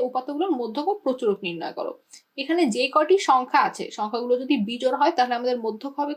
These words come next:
কোন পদ? মধ্যক হবে হচ্ছে আমাদের n plus one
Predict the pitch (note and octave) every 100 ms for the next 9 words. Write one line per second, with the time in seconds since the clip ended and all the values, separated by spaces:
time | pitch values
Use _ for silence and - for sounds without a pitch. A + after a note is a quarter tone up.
0 | D4 C#4+ C#4+ F4 - _ _ _ A3+ A3
1 | A3+ D#4 D#4+ B3 B3 A#3+ A#3 C#4 A#3+ C4+
2 | F#4+ - A3 B3 B3+ B3 G4 - - _
3 | _ _ _ _ _ _ _ G#3 G#3+ C#4